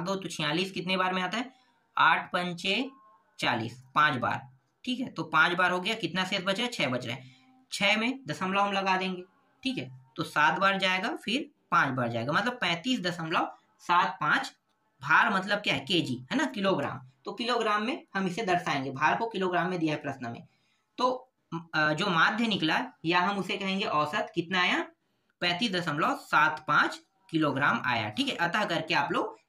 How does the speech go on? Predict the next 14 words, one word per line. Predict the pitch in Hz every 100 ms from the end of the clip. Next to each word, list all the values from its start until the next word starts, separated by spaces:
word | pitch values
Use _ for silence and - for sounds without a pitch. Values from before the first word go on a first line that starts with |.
| 165
यहाँ | 170 170
पे |
लिख | 156 120
लोगे, | 110 -
अतः | 156 - 233 285 - - _
विद्यार्थियों | 165 165 151 143 143 - 202 214
का | - 127 147 - - 147
औसत | 147 147 - 131
भार | 123 117 160 170
पैंतीस | - 147 175 170
दशमलव | 143 123 120 143 170
सात | 127 117 -
पाँच | 196 - - _ _
किलोग्राम | 170 156 135 139 143 -